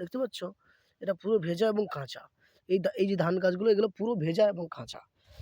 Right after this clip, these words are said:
পুরোটাই ভেজা। এটা, এটা পুরোটাই ভেজা এবং কাঁচা, এই গা-, গাছগুলো পুরোটাই ভেজা এবং কাঁচা।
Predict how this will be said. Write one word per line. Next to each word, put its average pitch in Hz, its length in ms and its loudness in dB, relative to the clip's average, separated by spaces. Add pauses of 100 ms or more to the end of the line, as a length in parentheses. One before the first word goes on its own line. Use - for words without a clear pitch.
(200)
পুরোটাই 208 340 2
ভেজা। 139 300 -8 (340)
এটা, 139 160 -14 (1300)
এটা 175 200 -6
পুরোটাই 208 300 -6
ভেজা 160 300 -2
এবং 190 160 -2 (100)
কাঁচা, 147 300 -8
এই 165 60 -8
গা-, 156 180 -10
গাছগুলো 156 380 -6 (500)
পুরোটাই 175 300 -4
ভেজা 151 260 0 (100)
এবং 143 220 -8
কাঁচা। 123 240 -12